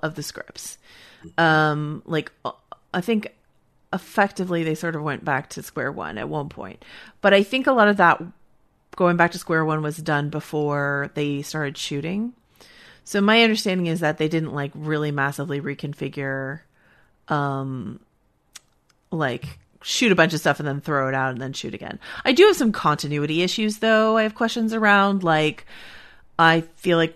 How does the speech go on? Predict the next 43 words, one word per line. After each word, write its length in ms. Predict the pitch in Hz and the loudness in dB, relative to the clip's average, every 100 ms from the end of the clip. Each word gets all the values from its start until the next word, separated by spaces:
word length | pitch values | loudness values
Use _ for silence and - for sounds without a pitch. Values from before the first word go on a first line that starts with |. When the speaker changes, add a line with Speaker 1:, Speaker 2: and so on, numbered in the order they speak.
| - | 0
Speaker 1:
Wyatt 280 | 165 151 - | 4 4 2
Russell's 340 | 190 147 151 | -4 -4 -12
beard 460 | - 143 151 175 180 | -8 -4 0 -2 -2
kind 220 | 214 185 | -2 0
of 80 | 190 | 0
comes 260 | 202 214 | 0 0
and 120 | 240 | 0
go 200 | 240 247 | 0 2
a 40 | 233 | 2
little 200 | 233 240 | 0 0
bit 260 | 240 247 - | 0 0 -2
in 200 | 233 233 | -2 0
this, 520 | 233 254 - - - - | 2 0 -2 -14 -12 -2
um, 580 | 202 196 196 196 202 - _ | 2 2 2 0 -2 -6 _
and 180 | - 185 | -6 -2
I 60 | 185 | -2
have 100 | 185 | -2
some 100 | 196 | -2
questions 260 | 208 202 | -4 -2
about. 220 | 208 202 - | 2 2 2
Also, 240 | 220 254 | -2 -2
there's 220 | 269 262 247 | -2 -2 -2
a, 100 | 226 | -2
I 180 | 208 240 | -2 -2
wanna 180 | 285 349 | -2 -4
ask 220 | 240 - | -4 -6
you 60 | 208 | -8
about 100 | 196 | -8
this 140 | 175 | -8
other 160 | 185 180 | -6 -6
thing. 360 | 175 - 131 170 - - - - - - - - _ _ - - _ _ - | -6 -8 -8 -12 -16 -20 -20 -20 -20 -20 -20 -20 _ _ -14 -14 _ _ -4
In 420 | 233 214 214 226 | 2 6 6 6
one 320 | 254 302 339 | 6 6 6
scene 280 | 339 294 262 - | 4 4 4 4
only, 520 | 202 170 139 - 180 - _ _ _ _ _ | 2 2 -2 -8 -12 -16 _ _ _ _ _
in 220 | 202 208 214 | 0 4 4
the 60 | |
plane 380 | 214 233 208 190 | 2 2 2 2
coming 280 | 202 180 170 | 0 -2 0
back 260 | 175 170 | 4 2
from 200 | - 165 | 0 -6
Munich, 580 | 160 139 - - - - _ _ _ _ _ _ _ _ _ _ | -4 -6 -10 -14 -20 -20 _ _ _ _ _ _ _ _ _ _
Bucky, 800 | 214 208 214 233 233 226 220 - | 4 4 2 -2 0 2 0 -2